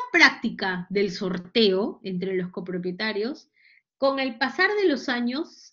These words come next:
ha devenido en desuso o desfasada, podríamos decir así. Y es que en realidad es un riesgo, ¿verdad? Porque cuando hablaban hace años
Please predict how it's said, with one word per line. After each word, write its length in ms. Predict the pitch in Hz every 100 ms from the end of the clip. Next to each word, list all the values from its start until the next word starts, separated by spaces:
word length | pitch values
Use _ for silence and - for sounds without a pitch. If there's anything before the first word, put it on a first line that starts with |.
| _
ha 160 | - 269
devenido 720 | 294 277 233 240 247 254 - 226
en 400 | 226 233 - _ -
desuso 720 | 202 180 247 220 - - _
o 140 | 220
desfasada, 920 | 214 185 - 190 - 269 226 190 180
podríamos 500 | 180 185 185 185 185
decir 300 | 180 180 180
así. 380 | 180 - 196 - - - _
Y 100 | 262
es 120 | 370 415
que 80 |
en 80 | 466
realidad 340 | 359 285 262 302
es 160 | 339
un 160 | 320 294
riesgo, 460 | 311 302 262 180
¿verdad? 380 | 180 175 190 254
Porque 280 | - 214 196
cuando 260 | 220 208 208 - -
hablaban 680 | 220 247 302 339 349 339 -
hace 300 | 269 - 262
años 640 | 254 262 254 254 - -